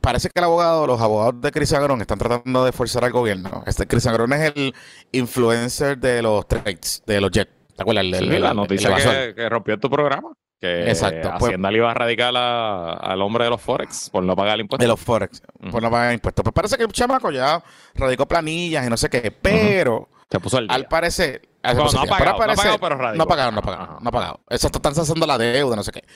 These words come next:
Speaker 1: Nada, la cosa es que ayer, eh, lunes, se filtró una información, eh, Noticiero Público, una nota de que, eh,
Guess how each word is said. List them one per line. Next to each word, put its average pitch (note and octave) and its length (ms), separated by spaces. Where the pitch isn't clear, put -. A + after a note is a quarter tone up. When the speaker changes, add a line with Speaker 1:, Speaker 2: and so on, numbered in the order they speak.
Speaker 1:
Nada, A#2+ 320
la C#3 140
cosa G3+ 280
es F#3 120
que A2+ 520
ayer, C3+ 600
eh, A2+ 400
lunes, D3 240
se - 100
filtró G#2 300
una A#2 80
información, C3+ 840
eh, G2+ 380
Noticiero G2 320
Público, A#2 300
una C3+ 100
nota A#2 400
de G2+ 200
que, - 220
eh, G2+ 300